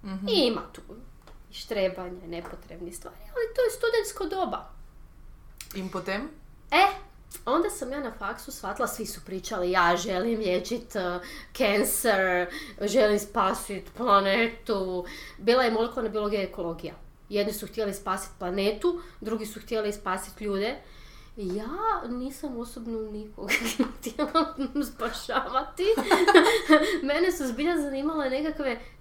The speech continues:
Speaker 2: temeljne činjenice, ideje. I ja sam htjela napraviti G M O biljku.
Speaker 1: Mhm.
Speaker 2: Genetski modificiranu biljku. Znači, ja nisam znala šta ću s njom.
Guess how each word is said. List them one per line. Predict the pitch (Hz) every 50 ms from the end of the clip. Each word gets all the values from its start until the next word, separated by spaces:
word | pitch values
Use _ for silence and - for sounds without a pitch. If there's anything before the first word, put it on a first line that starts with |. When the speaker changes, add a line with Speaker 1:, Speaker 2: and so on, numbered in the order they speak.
| -
Speaker 2:
temeljne | - - 247 269 302 294 262 202 185 185 180 170 165 170 - - - - -
činjenice, | - - 220 196 190 185 170 170 175 175 175 - - 196
ideje. | - 202 202 190 220 254 226 190 180 185 220 311 440 440 - - - - - - - - - - - - -
I | - 214 190
ja | 214 262 339 359
sam | - 302 240
htjela | - - - - 214 226 269 294 294
napraviti | 240 190 175 - 202 185 180 202 220 254 254 - - 269 262 254 262 - - - - - - - - -
G | 175 185 208
M | 196 196 190
O | 185 180
biljku. | 165 156 147 147 170 - - - - - - - - - - - - - - - - -
Speaker 1:
Mhm. | 190 180
Speaker 2:
Genetski | 185 202 208 214 220 220 214 - - 208
modificiranu | 185 170 165 170 165 - 180 - - 196 190 202 196 190 185
biljku. | 175 - 170 - - - -
Znači, | 190 196 196 - 254
ja | 226
nisam | 262 262 - 311
znala | 247 269 277 269 254 208
šta | - - - - - - - -
ću | - 226 196
s | - - -
njom. | 226 220 214 208 208 226 247